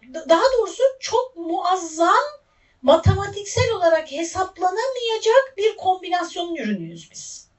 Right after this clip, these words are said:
Ta Hazreti Adem'den beri gelen bütün genetik özellikler içinden çevresel faktörler var, epigenetik denen bir şey var, bir sürü bir sürü şeyler var. Bunların ürünü olarak bize bir yaratılış veriliyor. Cinsiyetimiz,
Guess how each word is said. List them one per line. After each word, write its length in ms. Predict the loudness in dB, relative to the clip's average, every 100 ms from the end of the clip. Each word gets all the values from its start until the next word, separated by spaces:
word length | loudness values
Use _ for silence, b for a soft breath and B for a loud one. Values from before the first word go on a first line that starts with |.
| _
Ta 420 | 0 4 4 2 0
Hazreti 440 | 0 -2 -2 -4
Adem'den 640 | -2 0 0 0 0 0
beri 180 | -4 -6
gelen 380 | -6 -4 -4 -6
bütün 260 | -12 -8
genetik 380 | -4 -4 -4 -10
özellikler 640 | -10 -6 -4 -6 -10 -12 -10
içinden 440 | -10 -6 -8 -8 -14 _ B B B B
çevresel 640 | 0 2 4 2 2 -2 0
faktörler 680 | -2 -4 -6 -4 -2 -2 -2
var, 240 | -4 -4
epigenetik 760 | -6 -6 -6 -4 -2 -4 -6 -12
denen 340 | -8 -6 -6
bir 60 | -6
şey 260 | -4 -4 -2
var, 200 | -4 -4
bir 60 |
sürü 320 | -6 -8 -10
bir 80 | -8
sürü 240 | -8 -6 -4
şeyler 380 | -2 -2 -4
var. 240 | -10 -12 -6
Bunların 480 | -6 -2 -2 -4 -12
ürünü 320 | -8 -8 -6
olarak 460 | -6 -2 -2 -2
bize 240 | -6 -8 -6
bir 120 | -6
yaratılış 720 | -2 0 2 -2 -4 -4 -4
veriliyor. 380 | -4 -8 -10 -16 -20 _ B B B
Cinsiyetimiz, 960 | -6 -4 -4 -6 -8 -6 -6 -6 -10